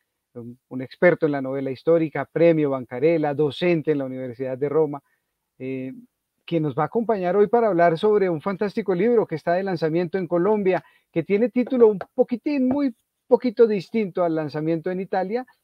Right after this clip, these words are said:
Sobre eso también hablaremos, pero que ante todo es una aventura impresionante por la vida, por la trayectoria de uno de los personajes más importantes de la historia.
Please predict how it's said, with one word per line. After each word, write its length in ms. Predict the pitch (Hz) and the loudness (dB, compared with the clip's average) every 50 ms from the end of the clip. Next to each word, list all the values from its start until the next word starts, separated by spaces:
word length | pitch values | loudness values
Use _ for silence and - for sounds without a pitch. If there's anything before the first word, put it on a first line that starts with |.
| _ _ | _ _
Sobre 320 | _ - 139 139 139 160 | _ -4 -2 4 6 6
eso 220 | 190 180 - 190 160 | 6 6 2 -2 -2
también 340 | - 160 156 151 160 160 160 | -2 -2 0 0 0 0 0
hablaremos, 520 | 165 170 165 160 165 170 175 202 - - _ _ _ _ | 0 0 0 0 0 -2 -2 -6 -12 -14 _ _ _ _
pero 300 | - 180 175 175 165 - | 2 4 6 6 4 2
que 180 | - 160 165 160 | 2 0 2 2
ante 420 | 151 156 151 147 139 - 143 139 | 2 0 -2 -4 -4 -4 -4 -6
todo 400 | - _ 185 208 220 254 262 - - | -4 _ 2 4 4 4 2 0 -4
es 200 | 180 160 151 - | -6 -10 -8 -8
una 200 | 175 170 170 165 | -6 -6 -4 -4
aventura 520 | 151 143 135 131 - - 156 151 165 - - _ _ | -4 -4 -6 -8 -6 -6 -4 -2 -2 -4 -4 _ _
impresionante 1080 | - 214 190 180 156 135 - 143 127 123 - - 127 127 131 127 120 110 107 - - 113 _ _ _ _ _ _ _ _ _ _ _ _ _ _ | -4 -2 -2 0 -2 -2 -4 -6 -6 -6 -8 -10 -8 -8 -8 -8 -8 -10 -14 -18 -20 -20 _ _ _ _ _ _ _ _ _ _ _ _ _ _
por 320 | 143 139 135 127 123 123 | -2 -2 -2 -2 -2 -4
la 260 | 131 131 127 123 123 127 | -4 -2 -2 -2 0 2
vida, 520 | 175 240 254 254 247 240 233 233 233 - _ _ | 4 6 6 8 6 6 6 4 0 -10 _ _
por 240 | _ 160 156 139 123 | _ 2 2 4 2
la 140 | 143 143 135 | 0 -2 -2
trayectoria 1000 | - - 147 147 139 139 123 135 123 - _ _ - 196 208 202 220 233 247 277 277 _ _ _ _ _ _ _ - | -2 -2 -2 -2 -2 -2 -2 -4 -6 -8 _ _ 2 2 2 2 2 -2 -4 -6 -8 _ _ _ _ _ _ _ -18
de 240 | 131 123 151 160 175 | -4 0 2 2 4
uno 240 | 208 233 254 269 285 | 2 2 0 0 0
de 100 | 285 277 | 0 0
los 160 | 254 226 - | 0 -2 4
personajes 800 | - 233 220 196 202 226 226 220 208 190 190 214 208 190 - - _ _ _ | 4 4 4 4 0 -4 -4 -4 -6 -6 -6 -8 -8 -10 -12 -20 _ _ _
más 600 | 180 175 165 180 202 226 262 277 262 247 220 190 | -6 -4 -2 2 2 4 4 4 4 2 2 0
importantes 960 | 233 214 180 - 190 175 165 - - 185 180 175 165 - 196 190 170 - _ _ _ _ _ _ | -2 -4 -4 -4 -4 -4 -4 -2 -2 -2 -2 -2 -4 -4 -6 -6 -6 -12 _ _ _ _ _ _
de 220 | 139 135 175 196 180 | -2 0 2 2 4
la 120 | 156 151 | 2 2
historia. 600 | 139 127 - - 135 120 117 117 117 113 113 - | 0 -2 -6 -10 -10 -8 -8 -10 -12 -14 -16 -20